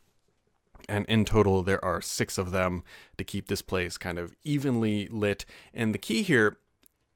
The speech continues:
if you're wondering why lighting is so important, if you notice, there's no sh-, no real shadows behind me. You can see a little bit one right there. But when you're doing this stuff, if there's a bad shadow behind you, like if I was doing like this and you could just see a shadow going across that white wall, it's,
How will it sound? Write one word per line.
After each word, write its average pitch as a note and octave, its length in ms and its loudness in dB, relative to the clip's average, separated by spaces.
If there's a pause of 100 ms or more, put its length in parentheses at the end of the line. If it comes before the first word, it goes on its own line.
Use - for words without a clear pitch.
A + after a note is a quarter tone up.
(260)
if B2+ 120 -6
you're B2+ 300 2
wondering A#2+ 560 2
why C3 280 6
lighting A2+ 340 4
is G2 80 -2
so G2 140 -2
important, B2+ 280 0
if - 80 -6
you E3 60 -4
notice, A4+ 240 0
there's F3+ 160 -2
no A#3+ 80 0
sh-, - 160 -6
no G3+ 140 0
real G#3 160 0
shadows C#3 540 0
behind D#3+ 320 -4
me. D#3+ 120 -2
You C3+ 120 -2
can D3+ 120 0
see F3+ 100 2
a D#3+ 60 6
little C#3+ 240 4
bit D3 140 4
one C3+ 200 2
right B2+ 200 0
there. A#2 260 -2 (540)
But C3+ 120 6
when C#3+ 160 8
you're D3 80 6
doing G#3 260 6
this F3+ 120 4
stuff, - 320 4
if A#2 80 -6
there's F#3 160 4
a E3 60 6
bad B2+ 420 0
shadow C3+ 420 -4
behind D#3 320 -6
you, E3+ 60 0
like B2+ 160 4
if C3 80 -2
I D#3 100 6
was E3+ 120 2
doing D3 180 2
like B2 160 2
this A#2 200 2
and G2+ 120 -2
you A#2 140 -2
could B2 140 -2
just A#2 180 0
see A2 120 0
a F#2 60 0
shadow A2 640 0 (360)
going A2 220 4
across A2+ 360 2
that G#2+ 160 2
white G#2 240 4
wall, A2 240 6
it's, C3+ 180 0